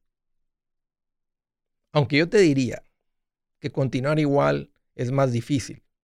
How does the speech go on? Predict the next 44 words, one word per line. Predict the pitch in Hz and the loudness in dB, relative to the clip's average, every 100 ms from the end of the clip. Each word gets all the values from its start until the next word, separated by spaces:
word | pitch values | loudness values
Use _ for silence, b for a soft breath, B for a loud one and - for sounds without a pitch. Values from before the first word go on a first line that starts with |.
| _ _ _ _ _ _ _ _ _ _ _ _ _ _ _ _ | _ _ _ _ _ _ _ _ _ _ _ _ _ _ _ _
Eh, | - | -4
me | |
conocido | 160 131 170 | 0 2 2
personas | - 151 160 151 | 0 -4 -2 -2
que | - | -6
hasta | 123 123 | -6 -4
en | |
sus | 113 120 | -4 -6
cincuenta | 131 117 156 165 | -6 -2 -2 -2
se | 139 | -4
encuentran | 131 143 143 139 143 | -2 -2 -2 -2 -2
esto | 143 131 | -2 -6
y | |
me | 117 | -4
pongo | 120 131 | -4 -2
a | 143 | -2
pensar, | 127 110 131 127 - _ _ _ - | -4 -2 -2 -2 -8 _ _ _ -6
"Wow, | 143 156 107 | -2 -2 -4
o | |
sea, | - 113 | -8 -4
si | 123 | -2
empezaron | 120 113 147 185 | -2 -2 -2 0
de | 156 | 2
adultos | 139 160 135 | 2 0 0
a | 127 | 0
los | 123 | 0
veinte | 147 156 151 | 0 0 0
años | 143 120 | 0 -2
a | 120 | -4
pagar | - 127 135 | 0 -2 -2
por | 127 | -6
su, | 127 - _ _ | -8 -12 _ _
por | - | -16
su | - 127 | -12 -4
cuenta | 143 139 147 | -2 -2 -2
propia, | 147 135 131 | -2 -2 0
tienen, | 139 156 B B | 0 0 B B
estas | - | -8
personas | 170 175 | -2 0
tienen | 170 165 | 0 0
más | 160 | 0
de | 151 | 0
treinta | 147 151 147 151 | -2 -2 0 0
años | 143 123 120 | 0 -4 -6